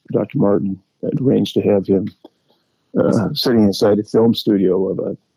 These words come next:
a very dear friend of mine, Jeff Hayes, who is a, an award-winning documentary film producer,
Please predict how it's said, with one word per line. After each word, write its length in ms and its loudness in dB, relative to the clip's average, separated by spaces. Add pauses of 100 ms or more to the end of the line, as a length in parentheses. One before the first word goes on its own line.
(260)
a 40 -2
very 240 2
dear 180 0
friend 200 0
of 80 0
mine, 180 -4
Jeff 280 0
Hayes, 400 0
who 240 0
is 120 -6
a, 120 2 (160)
an 80 -4
award-winning 600 0 (480)
documentary 640 0 (180)
film 160 0
producer, 480 -4